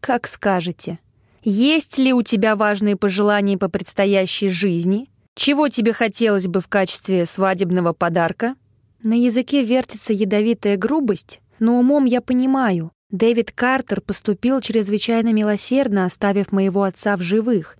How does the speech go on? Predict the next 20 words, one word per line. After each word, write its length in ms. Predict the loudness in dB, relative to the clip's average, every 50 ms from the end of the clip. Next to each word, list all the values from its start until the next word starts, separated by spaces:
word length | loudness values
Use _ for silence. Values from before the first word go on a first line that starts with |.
| _ _ 0
и 80 | 2
не 120 | 2 2 2
продав 440 | 2 0 0 2 2 0 0 -2
меня 260 | -2 0 0 0 0 0
в 60 | 0
рабство 580 | 0 0 -2 -2 -4 -8 -8 -4 -4 -4 -4 _ _ _
какому-нибудь 640 | -4 -4 -2 0 0 2 2 2 2 2 2 0 0
денежному 560 | 2 0 0 2 0 0 0 0 0 2 0
извращенцу 680 | 0 0 -2 -2 -2 -2 -2 -2 -2 -2 -2 -2 -2
на 80 | -2 -2
закрытом 480 | 0 -2 -2 -2 -2 -2 -2 -2 0 0
аукционе 560 | 0 0 -2 -4 -4 -2 0 0 2 0 0
девственниц. 800 | 0 0 0 0 0 -2 -8 -10 -8 -8 -8 -8 -10 -14 -18 -18 _ _ _ _ _ _ _ _ -2
Нет, 420 | 0 2 2 2 0 -2 _ -20 -20 -20 -20 -6 -2
он 140 | 0 0 2
одарил 360 | 2 2 2 2 2 0 0
своей 300 | -2 0 0 2 2 0
фамилией 580 | 0 0 0 2 2 2 2 2 2 2 0
дочь 280 | 2 0 0 -2 -2 -4
предателя. 720 | -2 0 0 2 2 0 0 -2 -4 -6 -8 -8 -8 -10